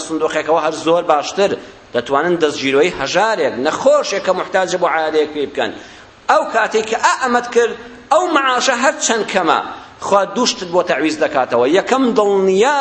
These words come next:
بە ئەو ماڵەکەم ناکا. چێوا دەفەرمێ پێغەمبەر صلی الله علیه وسلم: "ما نقصت صدقة من مال." پێغەمبەر دەفەرمێ: "سوێن دەخۆم، خێر و بەخشین لە ماڵ و سەروەتتان کەم ناکاتەوە." وەڵڵاهی کەم ناکاتەوە. من ناڵم هەموو معاشەکەت بەخشینی، وەی ببەخشی.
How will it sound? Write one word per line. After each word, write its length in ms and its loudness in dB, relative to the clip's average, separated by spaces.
بە 120 2
ئەو 180 2
ماڵەکەم 400 0
ناکا. 280 2
چێوا 320 2
دەفەرمێ 380 0
پێغەمبەر 440 0
صلی 180 2
الله 240 2
علیه 120 0
وسلم: 380 0
"ما 260 2
نقصت 540 0
صدقة 540 2
من 280 2
مال." 320 0
پێغەمبەر 340 2
دەفەرمێ: 300 2
"سوێن 280 0
دەخۆم، 360 0
خێر 340 2
و 140 -2
بەخشین 480 0
لە 140 4
ماڵ 180 0
و 140 -4
سەروەتتان 480 2
کەم 220 0
ناکاتەوە." 540 0
وەڵڵاهی 420 2
کەم 220 0
ناکاتەوە. 400 -2
من 120 0
ناڵم 240 2
هەموو 200 0
معاشەکەت 500 0
بەخشینی، 420 0
وەی 160 2
ببەخشی. 440 -2